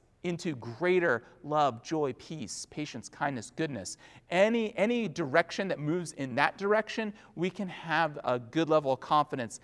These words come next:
that that's where God wants us to go and where he's leading us. Uh, but often, right, prayer, where, where we're praying with God and we have this inner sense,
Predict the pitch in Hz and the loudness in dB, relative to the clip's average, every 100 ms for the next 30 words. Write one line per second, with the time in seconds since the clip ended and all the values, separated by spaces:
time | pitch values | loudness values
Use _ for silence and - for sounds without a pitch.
0 | - - - 143 147 127 123 110 104 104 | -14 -6 0 0 0 0 2 2 2 -2
1 | - 110 - - - - 120 147 143 113 | -2 -6 -6 -10 -10 -4 4 8 8 6
2 | 113 117 117 151 180 117 78 - - _ | 0 0 0 -2 -2 -2 -4 -6 -10 _
3 | _ _ _ _ _ - 139 139 - 147 | _ _ _ _ _ -6 -2 -2 -2 2
4 | - 139 220 - 156 139 - _ _ 147 | 2 6 6 4 -2 -4 -12 _ _ 2
5 | 135 - - - - 208 202 143 135 127 | 2 2 -8 -8 2 6 6 4 4 2
6 | 143 139 139 151 175 175 147 160 160 127 | 2 -2 -2 -4 -2 -2 4 8 8 6
7 | 147 156 - 156 - 190 127 113 | -2 -4 -8 -8 -4 -2 -2 -4